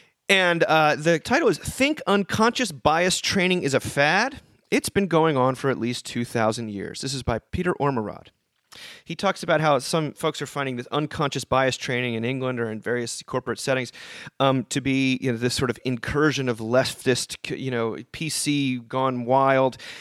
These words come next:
And he actu-, this is what he says, is there's nothing new about it because one institution has been offering its own kind of training in unconscious bias for roughly two thousand years, the Christian church.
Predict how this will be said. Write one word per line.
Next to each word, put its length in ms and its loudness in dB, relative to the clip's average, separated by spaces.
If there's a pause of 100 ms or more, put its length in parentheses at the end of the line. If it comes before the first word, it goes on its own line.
(240)
And 160 -4
he 100 0
actu-, 320 0
this 120 -2
is 120 -4
what 100 2
he 60 4
says, 220 0
is 100 -4
there's 140 -2
nothing 340 2
new 160 4
about 260 2
it 120 -8
because 220 0
one 240 4
institution 500 0
has 100 2
been 140 -4
offering 320 2
its 180 -4
own 280 4
kind 260 0
of 80 2
training 360 0
in 140 0
unconscious 500 0
bias 300 2
for 120 -6
roughly 320 0
two 240 -4
thousand 520 -2
years, 380 -6 (360)
the 80 -12
Christian 440 -2
church. 480 -4